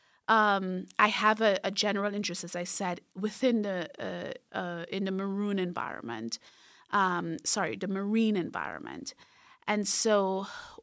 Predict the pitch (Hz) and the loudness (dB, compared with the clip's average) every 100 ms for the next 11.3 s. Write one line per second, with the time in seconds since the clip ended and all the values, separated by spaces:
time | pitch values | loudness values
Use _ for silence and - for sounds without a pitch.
0 | - 208 247 285 285 269 208 185 233 214 | -10 4 6 6 4 0 -2 0 4 6
1 | 180 185 202 - 202 190 - - - 202 | 6 2 -2 -2 -2 0 -2 -6 -2 0
2 | 180 190 185 226 - 359 339 269 220 202 | 0 -2 -4 -2 0 0 2 4 4 0
3 | - 208 220 214 - 202 196 190 226 - | 2 0 0 -4 -2 -2 -2 0 0 0
4 | 302 214 185 - - 180 185 - _ - | -2 -2 0 0 0 -4 -6 -12 _ -20
5 | - 233 233 226 202 185 214 220 196 185 | -4 0 2 6 6 6 2 2 2 0
6 | 220 262 - - - 185 240 - 202 196 | 0 0 -2 -4 -2 -2 -4 -8 -8 -2
7 | 208 180 196 196 202 202 277 240 190 175 | 0 2 2 0 0 -2 -2 -4 -4 -8
8 | - _ _ _ - 202 185 180 - 190 | -10 _ _ _ -6 2 2 2 -2 -4
9 | 190 233 214 185 175 180 196 202 196 180 | -2 -2 -2 -2 -6 -8 -6 -6 -6 -6
10 | 175 175 185 208 180 170 170 175 214 233 | -6 -6 -8 -6 -4 -4 -4 -6 -2 -2
11 | 247 247 247 | 0 2 0